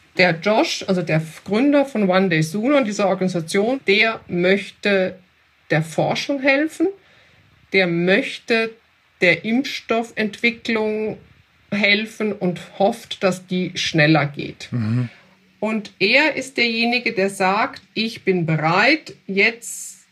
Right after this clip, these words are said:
Speaker 1: erst einen Impfstoff, der in der Entwicklung ist, mir injizieren zu lassen. Und dann bin ich bereit, mir ein Spray mit dem Virus geben zu lassen oder das in die Nase sprühen zu lassen,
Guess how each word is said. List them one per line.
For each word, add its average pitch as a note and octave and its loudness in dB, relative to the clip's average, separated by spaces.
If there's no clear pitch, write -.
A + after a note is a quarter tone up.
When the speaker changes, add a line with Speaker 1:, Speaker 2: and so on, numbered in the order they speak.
Speaker 1:
erst G3+ -2
einen D#3+ 0
Impfstoff, G3 -4
der D#3 0
in F#3 -2
der F3 0
Entwicklung G#3+ -2
ist, F#3+ -2
mir F#3+ 0
injizieren F#3 0
zu E4 0
lassen. D#4+ 0
Und G3 -2
dann A3 2
bin G#3+ -2
ich G3+ -6
bereit, E3 0
mir G3 0
ein E3 2
Spray A3 0
mit F3+ 0
dem E3+ 2
Virus C#4 0
geben A#3 0
zu A#3 -4
lassen G3+ 0
oder E3+ 0
das D#3 -4
in D#3 -4
die D#3+ 0
Nase A#3+ 2
sprühen A3+ -2
zu A3+ -6
lassen, G3 -2